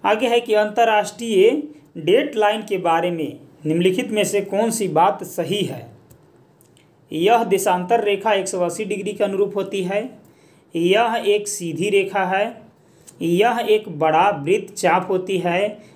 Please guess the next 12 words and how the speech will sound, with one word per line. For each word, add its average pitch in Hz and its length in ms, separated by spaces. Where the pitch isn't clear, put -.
यह 208 260
भूमि 180 480
परिमाण 175 720
के 170 200
परे 180 240
एक 180 500
टेढ़ी 170 280
मेढ़ी 165 320
रेखा 143 380
है। 113 260
ठीक 208 120
है, 254 120